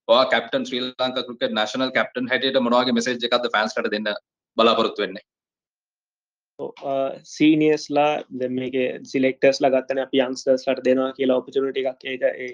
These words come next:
Speaker 2: එතන ගත්තේ ඒ, ඒගොල්ලොන්ගේ මතයක් නිසා ඒගොල්ලෝ ඒක, ඒක බැක් කරනවා. ඉතින් අපි,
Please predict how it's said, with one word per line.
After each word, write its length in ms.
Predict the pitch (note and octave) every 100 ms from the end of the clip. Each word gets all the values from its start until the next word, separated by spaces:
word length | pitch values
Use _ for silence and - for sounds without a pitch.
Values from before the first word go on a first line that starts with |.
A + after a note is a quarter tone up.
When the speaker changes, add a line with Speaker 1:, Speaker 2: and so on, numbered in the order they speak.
| -
Speaker 2:
එතන 300 | B2+ C3 C3
ගත්තේ 440 | B2+ B2+ - C3+ C3
ඒ, 180 | B2+ B2+
ඒගොල්ලොන්ගේ 480 | B2 C3 C3 C3 B2+ -
මතයක් 340 | B2 B2 B2 B2
නිසා 220 | A#2+ C3
ඒගොල්ලෝ 320 | B2+ C3 C3
ඒක, 200 | B2 A#2+
ඒක 260 | B2+ C3 C3+
බැක් 220 | C3 -
කරනවා. 300 | C#3 C3 A#2
ඉතින් 220 | A#2 B2+
අපි, 200 | A#2+ C3+